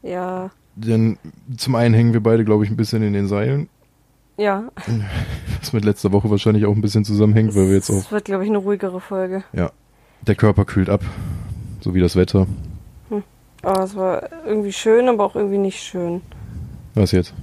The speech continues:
Speaker 1: Gestern, der Regen, weil irgendwie war es ganz geil, als es angefangen hat zu regnen. Es hat auch mega gut gerochen,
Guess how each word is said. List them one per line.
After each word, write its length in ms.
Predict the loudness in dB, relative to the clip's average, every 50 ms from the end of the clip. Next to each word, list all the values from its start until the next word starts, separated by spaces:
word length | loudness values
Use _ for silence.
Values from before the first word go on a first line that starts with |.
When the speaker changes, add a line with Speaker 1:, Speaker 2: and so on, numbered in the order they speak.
| -6
Speaker 1:
Gestern, 440 | -2 -2 -2 -2 -2 -2 -2 0 2
der 140 | 2 0 2
Regen, 300 | 2 0 2 2 2 2
weil 220 | 2 2 0 -2
irgendwie 340 | -4 -4 -4 -4 -4 -2 0
war 100 | 0 0
es 100 | 0 0
ganz 220 | -2 -4 -4 -4 -2
geil, 220 | 0 0 2 2
als 200 | 2 0 0 -2
es 80 | -6 -6
angefangen 400 | -2 -2 -2 -2 0 0 0 0
hat 120 | 0 -2 -4
zu 100 | -2 0
regnen. 460 | 0 0 0 0 -2 -4 -4 -4 -6 -10 -14 -20 -20 -20 -20 _ -10
Es 80 | -4
hat 80 | -4 -2
auch 80 | 0 0
mega 460 | 2 2 4 4 4 4 4 2 2
gut 220 | 0 0 -4 -6
gerochen, 580 | -4 -4 0 2 2 2 2 0 -2 -2 -4